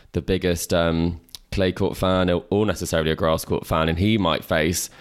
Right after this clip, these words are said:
um, a certain Milos Raonic, who's making his comeback at a slam here. So there's a few players in here that I think could probably spring an upset, and a few players that do particularly well on grass, like a Manarino, for example, might be a tricky one for Medvedev.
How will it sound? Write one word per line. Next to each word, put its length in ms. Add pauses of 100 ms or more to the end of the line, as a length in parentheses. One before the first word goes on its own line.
(320)
um, 440
a 60
certain 360
Milos 320
Raonic, 460
who's 160
making 300
his 280 (100)
comeback 640 (320)
at 120
a 40
slam 320
here. 240
So 360 (360)
there's 160
a 60
few 220
players 320
in 60
here 160
that 100
I 60
think 240
could 140
probably 640 (320)
spring 340
an 60
upset, 340
and 100
a 40
few 180
players 320
that 100
do 140
particularly 360
well 180
on 60
grass, 440
like 160
a 240 (200)
Manarino, 600
for 100
example, 420
might 220
be 100
a 40
tricky 320
one 160
for 100
Medvedev. 760